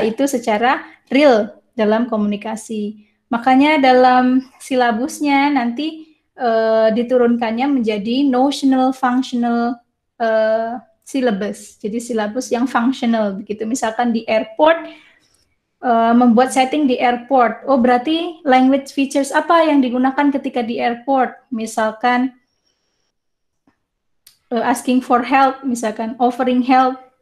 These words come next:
"Hey, may I help you?" Ya, lebih kepada ke situ, lebih pada functional, functional approach. Lalu it advocates T B L T, makanya ini mengakomodis-, mengakomodir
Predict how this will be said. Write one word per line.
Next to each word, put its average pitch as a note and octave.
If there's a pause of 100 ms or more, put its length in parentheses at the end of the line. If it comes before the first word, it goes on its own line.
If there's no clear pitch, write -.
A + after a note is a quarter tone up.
(680)
"Hey, C#4+
may B3
I D#4+
help C#4
you?" D#4+
Ya, G#3+
lebih G#3+
kepada A#3+
ke C#4+
situ, G#3
lebih A#3+
pada A#3+
functional, A#3 (240)
functional A#3
approach. A#3 (800)
Lalu D#4
it G4
advocates D#4+
T C#4+
B B3
L A#3+
T, C#4+ (520)
makanya B3
ini C#4
mengakomodis-, A#3 (240)
mengakomodir A#3